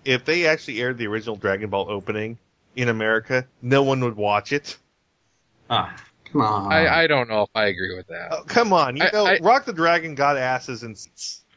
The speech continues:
Speaker 3: I don't, I, I think, I say that song is ass. W-, I don't think you understand what it was like to be an animation fan in the eighties. It's just, I don't, that, that opening was kinda cool, even if it didn't show the fighting.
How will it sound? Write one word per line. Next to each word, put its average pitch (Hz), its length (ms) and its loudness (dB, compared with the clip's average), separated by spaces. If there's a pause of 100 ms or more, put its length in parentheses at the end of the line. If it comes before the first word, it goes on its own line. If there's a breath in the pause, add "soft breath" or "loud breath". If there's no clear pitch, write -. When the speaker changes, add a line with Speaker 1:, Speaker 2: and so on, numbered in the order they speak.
(640)
Speaker 3:
I 160 180 4
don't, 156 180 4
I, 160 320 2
I 170 40 0
think, 160 260 -4 (140)
I 151 160 2
say 156 240 0
that 117 220 0
song 104 300 -2
is 87 120 -12 (260)
ass. - 280 -10
W-, 175 200 -6 (200)
I 160 60 2
don't 208 180 0
think 185 160 -2
you 147 100 2
understand 123 380 0
what 113 120 0
it 110 40 -2
was 98 140 -8
like 104 200 -4
to - 60 -20
be 95 280 -8
an 110 80 -8
animation 104 540 -2
fan 98 180 -2
in 95 100 -10
the 80 80 -20 (120)
eighties. 92 200 -16
It's - 160 -20
just, 113 220 -12 (420 loud breath)
I 143 80 2
don't, 165 240 0 (180)
that, 180 220 2 (200)
that 165 180 0
opening 127 600 -4
was 120 320 -2
kinda 104 280 -4
cool, 113 320 -8
even 123 200 -6
if 104 120 -16
it 110 80 -10
didn't 101 260 -10
show 95 340 -8
the - 160 -20
fighting. - 380 -8